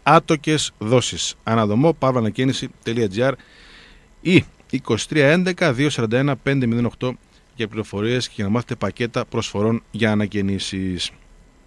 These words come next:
Πηγή παρά είκοσι πέντε. Άντε να ξεκινήσουμε την εκπομπή. Με το που επιστρέψουμε, ξεκινάμε επιτέλους τη-, την εκπομπή. Θυμηθείτε ότι έχουμε κορυφαίο δώρο σήμερα. Στις δύο κληρώνουμε ένα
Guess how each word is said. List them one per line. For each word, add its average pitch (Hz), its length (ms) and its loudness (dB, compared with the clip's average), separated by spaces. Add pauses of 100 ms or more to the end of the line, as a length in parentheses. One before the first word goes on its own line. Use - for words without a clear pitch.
(680)
Πηγή 104 180 -4
παρά 107 140 -2
είκοσι 90 180 -8
πέντε. 82 200 -4 (680)
Άντε 110 160 2
να 104 80 2
ξεκινήσουμε 101 420 -2
την 90 80 -4
εκπομπή. 87 200 -4 (840)
Με 101 100 -4
το 101 100 -4
που 98 60 -6
επιστρέψουμε, 110 800 -2
ξεκινάμε 113 420 -2
επιτέλους 107 320 -4
τη-, 101 360 -6
την 101 120 -10
εκπομπή. 104 400 -6 (260)
Θυμηθείτε 123 960 -2 (560)
ότι 110 200 -6
έχουμε 151 220 -6
κορυφαίο 135 640 -2
δώρο 113 260 -2
σήμερα. 127 480 -6 (520)
Στις 101 320 -8
δύο 151 280 0
κληρώνουμε 156 560 -4 (220)
ένα 160 400 -6